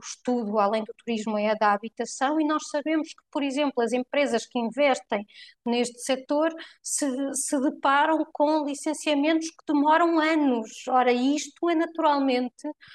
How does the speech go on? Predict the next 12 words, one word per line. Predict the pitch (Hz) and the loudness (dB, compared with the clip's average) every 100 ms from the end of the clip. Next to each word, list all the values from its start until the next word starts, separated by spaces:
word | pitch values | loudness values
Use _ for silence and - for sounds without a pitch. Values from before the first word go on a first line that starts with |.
| - - 294 | -20 -8 0
ah, | 285 277 277 285 | 2 4 2 4
um, | 302 269 262 254 262 277 - 262 - | 6 6 4 2 0 -4 -8 -16 -2
um | 285 262 | 0 2
obstáculo | 262 262 - 269 247 - 226 - | 0 -2 0 2 2 -2 -4 2
aos | 240 - | 0 2
seus | 269 220 | 0 0
investimentos | 220 - - 247 320 320 | -2 -4 -6 -2 -2 -2
e | 330 | -6
depois | - 349 | -2 -2
até | 349 359 359 | 0 -2 0
com | 330 | 0
impactos | 320 320 320 240 - - - | 0 0 -2 -2 -10 -16 -14